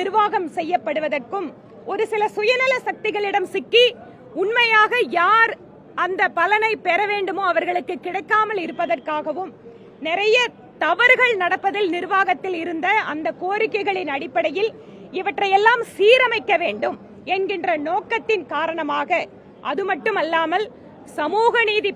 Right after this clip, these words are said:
பேசுகின்ற திமுக அரசு ஒன்றை வசதியாக மறந்திருக்கிறார்கள். புதிதாக கொண்டு வரக்கூடிய மத்திய அரசாங்கத்தினுடைய சட்ட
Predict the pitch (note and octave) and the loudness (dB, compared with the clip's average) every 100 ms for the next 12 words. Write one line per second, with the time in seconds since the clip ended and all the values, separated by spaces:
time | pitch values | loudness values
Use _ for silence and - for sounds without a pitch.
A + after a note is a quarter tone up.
0 | F4+ F#4+ G4 G4 F4+ F#4 D#4+ F#4+ F#4+ G4 | -2 -2 -2 -2 0 0 0 2 2 2
1 | D4 F#4 E4 D#4+ F4+ A4+ G4 E4+ F4 D#4 | 0 0 2 0 -2 -2 -2 0 -2 0
2 | B3+ D4 G4+ G#4 G#4+ G#4 A4 D#4+ D#4 E4+ | -4 -4 -2 2 2 2 0 -2 -2 -2
3 | F4+ E4 D4+ D4 D4 F3+ E3 - - - | -4 -6 -4 -4 -4 -6 -8 -14 -20 -20
4 | - - - G#4+ A4+ A4+ A4 A#4 A#4 F#4+ | -20 -20 -4 4 4 6 4 2 0 0
5 | F#4 F#4+ F4+ B3+ F#4 F4+ F#4 G4+ G#4 A3+ | 2 2 2 0 -4 -2 2 2 2 -4
6 | C#4+ C4 G#4 G4 F4+ E4+ E4+ E4+ E4 D#4 | -6 -2 0 0 0 -2 -2 -2 -2 -2
7 | D#4 D4+ D#4+ D4+ G#4 | 0 -2 -4 -4 -6